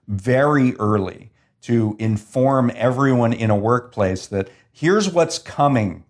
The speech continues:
<laughs> Here, here's what's going to happen. Here's what management's going to say.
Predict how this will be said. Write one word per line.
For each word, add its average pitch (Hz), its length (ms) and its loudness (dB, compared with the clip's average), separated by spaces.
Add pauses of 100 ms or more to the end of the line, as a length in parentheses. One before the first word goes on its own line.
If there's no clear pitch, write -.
<laughs> - 100 -20
Here, - 220 -6
here's 165 420 0
what's 151 220 -2
going 131 420 2
to 117 100 -2
happen. 113 460 0 (340)
Here's 170 240 0
what 160 180 -2
management's 131 580 0
going 120 480 2
to 107 80 -2
say. 101 500 0